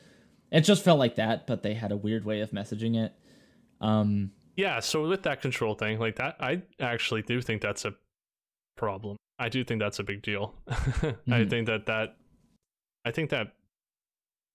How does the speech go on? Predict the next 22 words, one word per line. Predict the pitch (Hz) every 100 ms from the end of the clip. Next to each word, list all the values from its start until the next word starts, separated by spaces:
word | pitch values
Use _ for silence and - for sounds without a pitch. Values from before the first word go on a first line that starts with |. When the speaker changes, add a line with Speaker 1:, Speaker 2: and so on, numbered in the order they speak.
| _ -
Speaker 2:
people | - 107
have | 107
a | 104
right | 107 120
to | - 107 101 101 123 _ _ -
sell | 107
their | 107
game | 110
however | 110 113 110
they | 107
want, | 120 120 104 - _ _ -
Speaker 1:
Mm-hmm. | 113 92
Speaker 2:
but | 117 113
they | 107
deserve | 107 104 107 107 101
whatever, | 110 104 110 107 104 - - -
<laughs> | 185 - 143 117 _
you | 127
know, | 104
whatever | 110 107 104
way | 104
people | 104 -